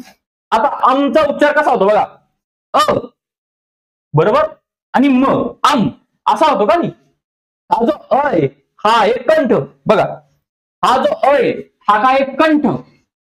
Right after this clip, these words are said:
आणि हा जो म आहे, हा काय? ओष्ठ. अम.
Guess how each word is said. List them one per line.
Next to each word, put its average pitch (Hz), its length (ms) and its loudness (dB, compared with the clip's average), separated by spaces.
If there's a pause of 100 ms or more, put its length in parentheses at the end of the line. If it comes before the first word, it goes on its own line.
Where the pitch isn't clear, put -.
(540)
आणि 254 180 2
हा 220 280 2
जो 285 160 0
म 196 200 2
आहे, 302 260 0 (300)
हा 190 80 4
काय? 220 280 0 (200)
ओष्ठ. 262 300 0 (640)
अम. 269 180 0